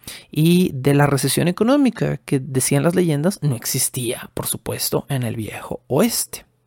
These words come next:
Y el mejor territorio era California. La mayoría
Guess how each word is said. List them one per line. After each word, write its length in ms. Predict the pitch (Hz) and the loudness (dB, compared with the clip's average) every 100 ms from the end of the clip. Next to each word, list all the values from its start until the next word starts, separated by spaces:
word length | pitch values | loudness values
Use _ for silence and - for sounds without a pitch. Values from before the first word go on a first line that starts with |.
| - - - - - - _ _ | -16 -14 -14 -14 -18 -20 _ _
Y 360 | 262 285 302 _ | 2 2 0 _
el 140 | 170 | 4
mejor 380 | 165 156 - - | 6 4 0 -4
territorio 760 | - 202 165 - 240 254 285 320 _ _ _ | 0 2 2 2 2 4 2 -2 _ _ _
era 200 | 160 143 | 2 2
California. 760 | 147 135 - 117 151 165 - _ _ _ _ _ _ _ _ | -2 -6 -4 -6 -6 -14 -18 _ _ _ _ _ _ _ _
La 280 | - 196 254 | 2 4 4
mayoría 1000 | 311 294 185 156 185 185 - - - _ | 4 6 6 4 0 0 -2 -4 -14 _